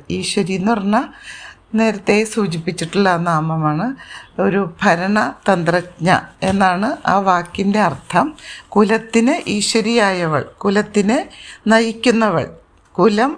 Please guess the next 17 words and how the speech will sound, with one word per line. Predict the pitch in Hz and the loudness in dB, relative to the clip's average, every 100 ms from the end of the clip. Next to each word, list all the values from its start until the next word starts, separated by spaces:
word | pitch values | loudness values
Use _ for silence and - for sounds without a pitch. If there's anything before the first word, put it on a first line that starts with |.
| - | -4
എന്ന് | 214 202 | -2 0
പറയുമ്പോൾ | 214 190 185 170 175 233 | 0 0 0 -2 0 -2
ജനപദം, | 208 196 160 160 156 151 160 240 240 | 0 0 0 0 0 0 0 -2 0
ഗോത്രം | 190 165 165 143 170 269 - - - - - | 0 0 -4 0 0 -2 -10 -18 -16 -4 0
എന്നെല്ലാം | 208 208 202 190 | 2 2 0 0
അർത്ഥം | 247 175 - 202 185 | 0 -2 -4 -2 0
വരുന്നു. | 160 147 151 254 - - - - | 0 -2 -2 -4 -6 -16 -12 -4
അപ്പോൾ | 165 196 | 0 0
ദേവി | 190 175 175 170 269 392 - | 0 -2 -2 0 -2 -4 -10
ജനപദത്തെ, | 156 185 180 208 208 175 170 165 175 254 - - - _ _ | -2 0 0 0 0 0 -4 -4 -4 -4 -8 -20 -20 _ _
ഏഹ്, | 190 185 185 | -4 -4 -4
ഗോത്രത്തെ | 175 180 175 190 202 202 - 202 330 - - | 0 0 0 -2 -2 0 -2 -2 -2 -14 -4
അല്ലെങ്കിൽ | 156 156 151 220 | -2 0 -2 -2
പ്രപഞ്ചത്തെ | 233 226 185 185 180 190 185 220 | -2 -2 0 -2 -2 -4 -2 -2
തന്നെ | 214 185 160 151 208 - - | -2 -2 -2 -2 -4 -8 -6
നയിക്കുന്ന | 180 180 175 175 190 170 185 269 - _ | -2 -2 -4 -6 -4 0 0 -2 -4 _
ഈശ്വരിയാണ്. | 175 180 180 - 196 214 214 160 151 175 | -8 -8 -8 -4 -2 0 0 0 0 -2